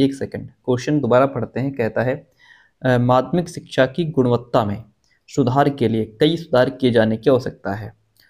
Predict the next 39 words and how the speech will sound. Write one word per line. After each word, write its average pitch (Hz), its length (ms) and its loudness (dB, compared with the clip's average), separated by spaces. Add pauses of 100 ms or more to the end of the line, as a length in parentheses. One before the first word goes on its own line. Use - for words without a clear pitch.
(360)
स्थानीय 156 680 0
आवश्यकताओं 131 540 0
के 151 320 -4
अनुसार 135 360 -2
पाठ्यक्रम 131 480 -4
को 135 160 0
अपनाया 123 320 0
जाए, 135 360 -4 (640)
अच्छी 139 340 -4
बुनियादी 131 760 2
ढांचा 127 440 -2
प्रदान 135 420 2
किया 135 160 2
जाए, 143 300 -4
आईसीटी 135 560 0
को 147 220 2
व्यवहार 123 240 2
में 123 140 0
लाया 117 220 2
जाए। 143 340 -2
ऑप्शन 131 340 -2
यहाँ 151 120 -2
पे 160 120 -6
जो 147 100 0
डी 143 260 2
है 151 60 6
वो 156 120 2
ज़्यादा 123 280 2
सटीक 113 420 -8
आंसर 113 300 -4
है, 170 140 -6
सारे 135 300 2
ऑप्शन 113 300 -4
यहाँ 104 120 -6
पे 147 120 -10
सही 110 220 -8
हो 107 120 -6
जाते 92 300 -10
हैं। 120 180 -2